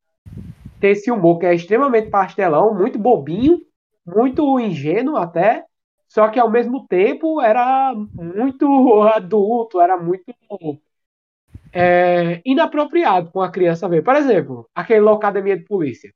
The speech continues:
Passava <laughs> livre, livre, passava livre o filme, mas tinha uma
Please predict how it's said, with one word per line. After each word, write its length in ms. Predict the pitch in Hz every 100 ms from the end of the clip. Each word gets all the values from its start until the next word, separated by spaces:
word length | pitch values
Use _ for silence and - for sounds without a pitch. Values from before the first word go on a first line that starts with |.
| _ _ _ _ _ _ - 196 208
Passava 840 | 277 - - - - 294 339 415
<laughs> 160 | - 269
livre, 520 | 294 392 294 160 - _
livre, 360 | 262 269 143 139 185 175 190 196 185
passava 380 | 190 170 220 302
livre 300 | 392 233 196
o 40 |
filme, 300 | - 190 147
mas 260 | 139 156 151
tinha 260 | - 175
uma 60 | 214